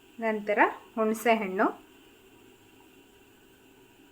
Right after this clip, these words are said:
ನಾನಿಲ್ಲಿ ಖಾರಕ್ಕೆ ಬೇಕಾಗುವಷ್ಟು ಒಣ ಮೆಣಸನ್ನ ಹಾಕ್ತಾ ಇದ್ದೀನಿ. ಈಗ ಇದಕ್ಕೆ, ಆ, ಹಾಗೆ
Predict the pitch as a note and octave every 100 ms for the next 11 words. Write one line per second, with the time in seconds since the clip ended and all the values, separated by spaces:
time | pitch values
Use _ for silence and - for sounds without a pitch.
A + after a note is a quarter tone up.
0 | - - - - - - - - A#3+ A3+
1 | G#3+ G#3+ E4+ - A3+ G#3+ A3+ A3 A3+ G#3
2 | G3 G#3 G3 F#3+ F#3 - D4+ D4+ G3 G#3
3 | A#3+ G#3+ F#3+ - F3 A3 B3 E3 - D#3
4 | D#3+ D3+ F#3+ F#4+ - - - - - -
5 | - - - - - - - - - -
6 | - - - - - G#3+ G3+ F#3+ E3+ C#4+
7 | G#4+ - - - - - - - G#3 G3+
8 | G3 G3 F3+ - - - - - _ -
9 | - - - - - A3+ A3 A#3+ A3